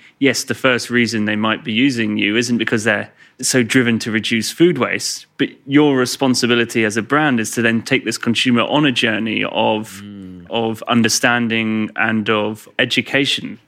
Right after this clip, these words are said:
Speaker 1: you know, this concept of climate anxiety. We can feel powerless and it can feel really overwhelming. That's where it's less about preaching,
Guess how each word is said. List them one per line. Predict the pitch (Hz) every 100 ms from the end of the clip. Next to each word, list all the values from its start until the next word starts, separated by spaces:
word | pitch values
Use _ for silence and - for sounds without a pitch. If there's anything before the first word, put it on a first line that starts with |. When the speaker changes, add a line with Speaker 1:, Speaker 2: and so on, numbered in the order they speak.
| _ _
Speaker 1:
you | -
know, | 143 117
this | 113 -
concept | - - 135 - 120 - 127
of | 110
climate | - 127 123
anxiety. | 117 110 131 143 127 - 101
We | 107
can | - 131 123
feel | 120 117
powerless | - 127 113 104 104
and | 113
it | -
can | - 123
feel | 117 117 117 - - _
really | 131 123 113 110 107 -
overwhelming. | 120 113 113 117 135 117 - - - - - -
That's | 160 151
where | 123 117 113
it's | - - - - -
less | 151 151 147
about | 123 120 -
preaching, | - 202 190 - 82 -